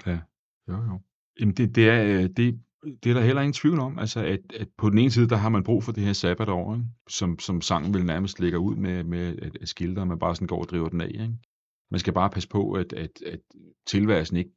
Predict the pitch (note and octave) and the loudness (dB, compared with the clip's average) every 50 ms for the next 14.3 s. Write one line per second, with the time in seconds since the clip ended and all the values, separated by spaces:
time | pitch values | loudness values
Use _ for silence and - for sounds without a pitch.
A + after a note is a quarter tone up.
0 | _ - G2+ F#2 F2 - E2+ - - - F2+ F2 E2 G2 F2+ E2+ E2+ E2+ D#2 - | _ 0 0 0 0 -2 -4 -6 -4 -2 -2 -2 -2 -2 -2 -2 -2 -2 -2 -4
1 | - - F2 F#2+ - - F2+ E2+ - E2+ E2 D2 - _ _ _ _ _ - - | -6 -6 -6 -6 -6 -6 -6 -4 -2 -2 -4 -4 -6 _ _ _ _ _ -4 -2
2 | F#2 - - G2+ F#2+ F2 D#2+ D#2 F2 F2 A2+ G#2+ E2+ E2+ E2+ - - G2 - - | -2 0 0 0 2 2 2 2 2 2 2 2 2 0 -2 -2 -4 -6 -4 -2
3 | F#2 E2+ E2+ E2 D#2 F2 - - F2+ F2+ F2 - - - - F#2 G#2 A2+ G#2+ - | -2 -2 0 0 0 0 0 0 -2 -4 -4 -4 -4 -4 -2 0 0 0 0 -2
4 | - - - - - C#2 C#2+ D2 - _ _ _ - E2+ E2 E2+ - E2+ E2 E2 | -4 -6 -6 -8 -8 -8 -10 -12 -14 _ _ _ -4 -2 0 0 0 0 -2 -2
5 | - G2 F#2 - - D#2 D2 - - E2+ D#2+ - - E2+ E2+ F#2 F#2+ F#2 F2+ E2+ | -4 -6 -8 -6 -6 -6 -6 -6 -6 -6 -6 -2 -2 -2 0 0 -2 -2 -4 -4
6 | E2+ E2+ F2+ F2+ F2+ - _ _ - - G2 - E2 - - E2+ E2 E2 E2 E2+ | -4 -4 -6 -8 -8 -12 _ _ -14 -8 -8 -8 -6 -6 -6 -6 -4 -4 -4 -6
7 | G2 F#2 - - _ _ - G2+ G2 F#2+ G#2 - - G#2 G#2 G2 F2+ - - _ | -6 -8 -10 -12 _ _ 0 2 4 4 4 2 2 2 2 2 2 0 -4 _
8 | _ - C3 B2 G#2 F#2+ G#2 C#3+ E3 - G#3 F#3+ - - - - A2+ A2 B2 C3+ | _ -10 -6 -2 0 2 2 2 2 0 0 -2 -2 -4 -8 -4 -2 0 2 2
9 | A#2 A#2+ C3 B2+ B2 A#2+ A#2+ A#2+ A#2 B2 A#2 - E3+ G#3+ G#3 - - C3 G#2 F2+ | 2 2 2 2 2 0 0 0 0 0 0 2 2 2 2 0 0 0 2 2
10 | E2 D#2+ - _ _ _ _ _ _ _ _ _ - F#3+ - - G#2 G#2 G#2 - | 0 -2 -8 _ _ _ _ _ _ _ _ _ 2 4 4 4 4 2 2 0
11 | B2+ A#2+ A#2 A2 G2+ G2+ G2 F#2+ F#2 F2+ F2 F2 F2 E2 - - - - G#2 F#2+ | -2 0 0 2 2 2 2 2 2 0 0 -2 -4 -4 -2 0 0 0 0 -2
12 | F#2 - E2+ F2 G2 G#2+ A#2+ A#2 A#2 A#2 - _ _ _ _ _ _ _ _ _ | -2 -2 0 0 0 0 0 -2 -2 -4 -8 _ _ _ _ _ _ _ _ _
13 | _ _ _ _ - G#2+ F#2+ F#2+ F2+ G#2 F#2 E2+ E2 E2 - - - F#2 F2+ - | _ _ _ _ -2 0 2 2 0 0 0 -2 -2 -2 -4 -4 -4 -6 -4 0
14 | G2+ G2 G2 - - A#2 | 0 -2 -2 -2 -4 -6